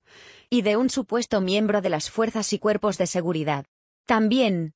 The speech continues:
consiguió apoderarse de la documentación de una de las víctimas con la que formalizó varios préstamos fraudulentos, llegando a causarles un perjuicio total de veintitrés mil ciento ocho euros.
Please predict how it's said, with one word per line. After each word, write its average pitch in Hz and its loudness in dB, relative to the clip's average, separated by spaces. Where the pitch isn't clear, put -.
consiguió 233 2
apoderarse 196 0
de 185 0
la 175 2
documentación 180 -2
de 185 2
una 208 0
de 196 2
las 160 -2
víctimas 190 -2
con 208 0
la 190 0
que 175 -4
formalizó 175 0
varios 220 0
préstamos 196 -2
fraudulentos, 165 -2
llegando 240 2
a 240 0
causarles 202 0
un 226 0
perjuicio 214 0
total 202 0
de 196 2
veintitrés 190 0
mil 254 2
ciento 208 0
ocho 190 0
euros. 147 -2